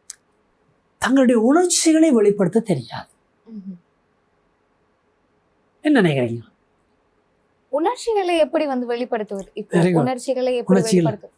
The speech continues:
Speaker 2: இன்னொரு கேள்வியும் இருக்குது. இந்த உணர்ச்சிகள், அதாவது கோவமா இருக்கட்டும், அழுகையா இருக்கட்டும், சந்தோஷமா
Speaker 1: எப்படி
Speaker 2: இருக்கட்டும்,
Speaker 1: உருவாகிறது?
Speaker 2: எப்படி வந்து உருவாகுது? அதை எப்படி வந்து கட்டுப்படுத்துவது?
Speaker 1: நல்ல ஒரு கேள்வி. அப்ப நான் முதல் சொன்னேன், ஆளுமையை வளர்க்கறதுக்கு மூன்று
Speaker 2: ம்.
Speaker 1: விஷயம்
Speaker 2: ம்.
Speaker 1: சொல்லிட்டேன். ஒன்று, உடலை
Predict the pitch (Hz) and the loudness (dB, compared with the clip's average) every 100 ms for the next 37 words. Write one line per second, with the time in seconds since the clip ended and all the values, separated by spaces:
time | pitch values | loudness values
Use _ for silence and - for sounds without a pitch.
0 | _ 285 349 440 330 320 311 285 220 180 | _ -2 0 0 0 0 -2 -6 -6 -8
1 | - _ _ _ 220 254 320 370 330 254 | -10 _ _ _ -2 2 2 2 0 -2
2 | 226 - 202 220 208 202 208 269 254 226 | -4 -4 -2 -2 -2 -8 -2 0 2 0
3 | 208 202 190 196 202 214 226 220 220 196 | -4 -6 -8 -10 -8 -6 -4 -4 -8 -8
4 | 196 190 202 208 240 247 247 233 202 208 | -10 -10 -10 -6 -2 -2 -2 -8 -2 0
5 | 185 196 175 175 156 135 123 339 - 381 | 2 2 4 2 0 -2 2 2 4 2
6 | 330 311 302 311 294 240 220 214 262 349 | 0 -2 -4 -2 -2 -2 -4 -4 -4 -2
7 | 392 302 277 233 240 226 196 165 - - | -2 -2 0 0 -2 -8 -8 -8 -10 -12
8 | _ _ _ - 196 233 151 135 131 135 | _ _ _ -2 0 2 0 -2 -6 -12
9 | _ _ - - - 175 170 165 170 196 | _ _ -20 -20 -4 0 2 2 0 2
10 | 196 196 214 170 180 185 180 165 170 180 | 2 2 2 0 2 2 2 0 0 0
11 | 170 196 165 170 156 143 185 175 - _ | 2 4 4 4 2 0 -2 -2 -6 _
12 | - 180 160 160 151 - 165 156 156 208 | -2 0 2 0 -6 -4 0 2 4 4
13 | 294 392 - _ _ _ _ _ _ _ | 4 0 -4 _ _ _ _ _ _ _
14 | _ _ 180 175 160 156 | _ _ 0 2 0 -2